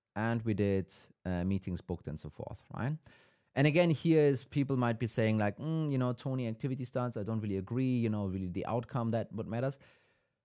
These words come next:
Well, I, I totally disagree. Um, I think people need to be calmed on, uh, the outcome and this, you know, that they can influence themselves, which is meetings booked. It potentially lesser so should be revenue,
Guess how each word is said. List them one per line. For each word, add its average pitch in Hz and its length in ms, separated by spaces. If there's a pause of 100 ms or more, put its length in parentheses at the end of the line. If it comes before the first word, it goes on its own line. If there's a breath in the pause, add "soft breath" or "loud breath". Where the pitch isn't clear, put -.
(160)
Well, 160 220 (140)
I, 156 100 (120)
I 151 40
totally 160 300
disagree. 139 520 (200)
Um, 123 680 (220)
I 139 40
think 135 260
people 123 260
need 120 160
to 123 80
be 104 220
calmed 135 560
on, 107 720 (340)
uh, 92 420
the 98 220
outcome 107 720
and 127 160
this, 98 160 (100)
you 110 140
know, 98 120
that 104 200
they 95 140
can 92 300
influence 101 460
themselves, 107 640
which 95 140
is 85 140
meetings 90 460 (180)
booked. - 380
It - 120 (380)
potentially 92 340
lesser 117 280
so 110 260
should 95 220
be 87 140
revenue, 85 480